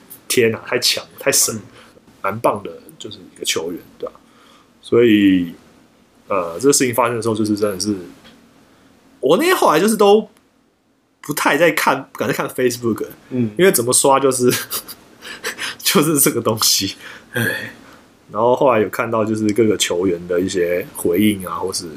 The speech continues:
Speaker 1: 像，呃，后来还是看了一些新闻啦，就比方说那个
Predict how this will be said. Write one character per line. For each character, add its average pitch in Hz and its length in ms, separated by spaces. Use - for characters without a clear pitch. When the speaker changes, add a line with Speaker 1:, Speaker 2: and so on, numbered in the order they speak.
Speaker 1:
像， 113 440
呃， 87 540
后 160 160
来 127 60
还 117 80
是 131 80
看 131 180
了 113 60
一 - 20
些 120 80
新 113 240
闻 - 160
啦， - 80
就 117 100
比 107 80
方 98 180
说 101 360
那 113 80
个 98 280